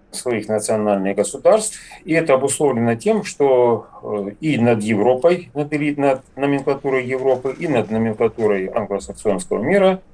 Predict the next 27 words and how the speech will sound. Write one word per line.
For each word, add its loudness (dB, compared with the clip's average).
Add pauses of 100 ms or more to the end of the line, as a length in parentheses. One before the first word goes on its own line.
э, 4
доминируют 0 (220)
и -4
используют 0
их, -4 (260)
э, 2
глобальные 4
элиты, -12 (600)
которые 2 (100)
фактически -6
в -6
своей 4
основе 0
составляют 0
именно 0
англосаксонские -2
элиты. -18 (640)
Вот, 2
например, 2
такая 2
картина. -4
В -4
условиях, 4
когда 6
решить -6
задачу 0
путем, -4